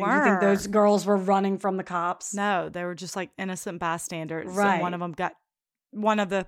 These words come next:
Speaker 2: high-speed chasers, the cop or the criminal, T-bones 'em or something. And it's awful.
Speaker 1: It was, it was the cop. And I think the guy who was running from the cops needs to be charged with something.
Speaker 2: Yeah,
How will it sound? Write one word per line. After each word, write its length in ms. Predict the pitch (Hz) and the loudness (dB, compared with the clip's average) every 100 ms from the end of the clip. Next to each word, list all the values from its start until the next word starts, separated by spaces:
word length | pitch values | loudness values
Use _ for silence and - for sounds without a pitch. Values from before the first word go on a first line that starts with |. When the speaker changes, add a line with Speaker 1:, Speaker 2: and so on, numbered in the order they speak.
| _ | _
Speaker 2:
high-speed 580 | - 196 208 190 - 196 | -14 -4 -2 -2 -6 -8
chasers, 560 | - 220 220 - 175 170 | -2 -2 -2 -2 -6 -6
the 80 | 190 | -8
cop 320 | - 175 - | -2 -2 -2
or 180 | 196 220 | -2 -2
the 220 | 196 180 - | -2 -6 -8
criminal, 580 | - 190 170 160 170 185 _ _ - | -4 -4 -2 -4 -6 -8 _ _ -12
T-bones 520 | - 233 180 156 151 | -4 -2 -2 -4 -8
'em 120 | - 160 | -10 -12
or 60 | |
something. 340 | 160 165 156 160 | -10 -10 -10 -10
And 80 | |
it's 120 | 165 - - | -12 -14 -2
awful. 340 | - 170 - 208 | 0 0 0 2
Speaker 1:
It 60 | |
was, 200 | 208 202 - _ _ - | 2 0 -8 _ _ 0
it 100 | 214 | 2
was 160 | 208 | 0
the 100 | 214 | -4
cop. 380 | 202 190 170 - - - - | -2 0 0 -4 -14 -20 -4
And 400 | 208 196 196 - | 2 2 2 0
I 120 | 226 247 | 0 2
think 280 | 294 269 - _ - | 0 -2 -6 _ -2
the 80 | 208 | 2
guy 340 | 202 185 196 | 4 4 4
who 120 | 202 | 2
was 280 | 180 165 - _ - | 0 -4 -8 _ 2
running 300 | 202 190 208 | 4 4 2
from 120 | 226 | -2
the 40 | 208 | 0
cops 340 | 226 220 - | 2 2 2
needs 180 | 220 196 | 0 0
to 40 | 175 | 0
be 80 | |
charged 320 | 180 196 180 160 | -2 0 0 -2
with 80 | |
something. 500 | - 214 175 - - - _ _ _ 247 | -4 -2 -2 -6 -12 -16 _ _ _ 0
Speaker 2:
Yeah, 360 | 320 214 - | 2 2 -2